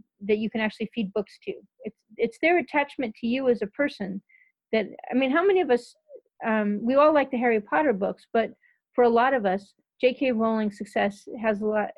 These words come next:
we like J K Rowling, so we're willing to give her a chance on all the kinds of things that she writes, including, you know, the, including the books that are sort of out of the Harry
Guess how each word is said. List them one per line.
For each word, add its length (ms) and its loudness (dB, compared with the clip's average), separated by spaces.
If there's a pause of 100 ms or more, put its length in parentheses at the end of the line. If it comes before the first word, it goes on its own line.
we 160 0
like 200 4
J 140 2
K 180 -2
Rowling, 360 4
so 160 -6
we're 160 0
willing 240 0
to 40 -2
give 140 -2
her 60 -2
a 40 0
chance 340 -6
on 60 -4
all 160 -2
the 80 -6
kinds 320 -8
of 60 -20 (140)
things 180 -4
that 160 -10
she 120 -8
writes, 320 -4
including, 500 -2
you 80 -2
know, 200 -6
the, 140 -6 (600)
including 440 0
the 80 0
books 220 -4
that 100 -2
are 120 2
sort 180 -4
of 180 -6 (460)
out 140 0
of 80 -4
the 80 -2
Harry 320 0